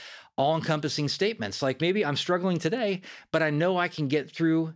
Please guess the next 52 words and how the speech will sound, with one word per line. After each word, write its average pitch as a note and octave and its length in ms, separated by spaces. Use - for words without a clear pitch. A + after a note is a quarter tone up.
and C3 160
I C3 40
know D3 160
I D3+ 40
can C3+ 160
get C3+ 160
to C#3 80
the B2+ 140
other B2 160
part. B2 340
And C3+ 240
I C#3+ 140
know D3 180
I D#3+ 80
can D#3+ 160
make E3 160
it F#3+ 100
through. B3+ 200
I'm C3 200
not F#3 180
helpless E3+ 340
in C3+ 40
this A#2+ 120
situation. G#2 540
I C3 80
know D#3+ 120
I E3+ 60
can E3 180
gather D3+ 300
the D3+ 80
resources D3 500
and D3 100
support C#3+ 320
I D3 80
need." E3+ 300
That's E3+ 260
telling D#3+ 280
yourself D3+ 300
the D3 60
truth. C#3 300
And C#3 120
then E3+ 120
number F#3+ 220
five G3 400
is D3 260
express - 500
yourself. G#2+ 360
So C3 120
learn D3+ 200
to F#3 60
be G#3 100
assertive, E3 420